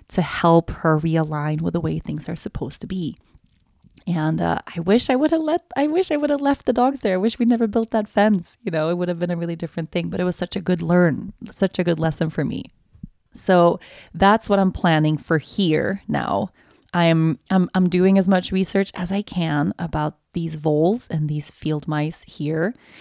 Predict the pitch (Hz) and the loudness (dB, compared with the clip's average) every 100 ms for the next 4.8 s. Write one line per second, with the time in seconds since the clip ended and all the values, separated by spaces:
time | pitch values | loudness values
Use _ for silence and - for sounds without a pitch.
0 | - _ - 175 165 160 156 147 143 - | -20 _ 0 4 4 4 4 2 -2 -6
1 | _ _ 160 185 185 190 202 185 185 156 | _ _ 0 2 4 2 2 2 2 4
2 | 151 151 160 160 180 - _ - - - | 4 4 0 2 2 2 _ -18 -14 -8
3 | 196 220 - 220 202 196 - 185 175 - | 0 0 2 2 2 2 2 0 0 -2
4 | 180 - 208 226 262 277 - | -4 -2 4 6 6 4 0